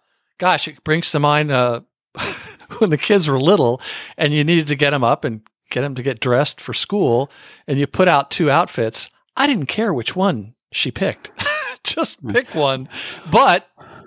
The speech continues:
Speaker 1: she, you know, there was no fight. Uh, it's, it's what she wanted
Speaker 2: Right. Instead
Speaker 1: to
Speaker 2: of
Speaker 1: do.
Speaker 2: saying, "Wear the, wear this today." And the same thing, uh, can you tailor it for the audience? Um,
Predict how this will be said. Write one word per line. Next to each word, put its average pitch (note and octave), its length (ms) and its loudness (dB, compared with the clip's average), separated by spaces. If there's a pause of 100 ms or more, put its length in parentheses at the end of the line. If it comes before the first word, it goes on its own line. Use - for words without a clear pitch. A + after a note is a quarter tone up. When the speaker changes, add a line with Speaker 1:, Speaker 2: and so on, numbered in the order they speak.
(360)
Speaker 1:
she, A2 320 -12 (240)
you C3+ 80 -14
know, G#2 200 -16
there A#2+ 120 -12
was B2+ 140 -8
no C3+ 100 -6
fight. C3+ 480 -2
Uh, A2+ 300 -8
it's, - 120 -16
it's - 200 -16
what B2+ 120 -12
she C3+ 140 -10
wanted B2 180 -2
Speaker 2:
Right. - 100 2
Instead A#2+ 180 0
Speaker 1:
to - 40 6
Speaker 2:
of B2 40 2
Speaker 1:
do. - 40 -4
Speaker 2:
saying, C3 260 2 (260)
"Wear C3+ 200 4
the, C3+ 160 -4
wear C3 200 2
this F3+ 220 0
today." A2 280 0 (320)
And E3+ 120 2
the F#3 60 2
same G3+ 260 2
thing, A3 200 0
uh, B2+ 80 2 (160)
can D3+ 160 2
you D#3+ 100 0
tailor D#3 480 2
it - 180 -8
for D3 180 -2
the C3+ 180 2
audience? C3+ 640 2 (180)
Um, B2+ 380 2